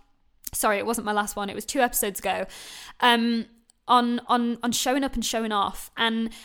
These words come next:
how really you, you cannot do that for yourself unless you love yourself,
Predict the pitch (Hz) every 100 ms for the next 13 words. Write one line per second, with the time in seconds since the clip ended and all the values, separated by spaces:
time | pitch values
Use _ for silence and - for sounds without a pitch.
0 | - - 262 254 247 233 - 254 277 269
1 | 226 262 262 226 226 226 254 285 285 -
2 | - 302 349 - 233 302 349 254 - 247
3 | 226 233 208 - 226 226 254 - 240 240
4 | 285 294 - 127 120 - -